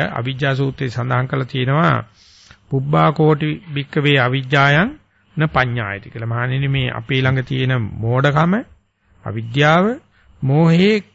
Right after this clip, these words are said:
පටන් ගන්නමක් හොයන්න යන්න එපා, කෙලවරක් කරන්න බෑ කියලා.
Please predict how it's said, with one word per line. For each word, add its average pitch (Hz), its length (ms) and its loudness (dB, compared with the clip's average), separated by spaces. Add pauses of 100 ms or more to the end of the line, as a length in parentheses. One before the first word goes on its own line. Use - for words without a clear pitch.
(120)
පටන් 170 420 0
ගන්නමක් 208 400 2
හොයන්න 190 320 2
යන්න 170 200 -2
එපා, 185 260 -4
කෙලවරක් 143 380 -4
කරන්න 127 260 -8
බෑ 78 180 -10
කියලා. - 280 -20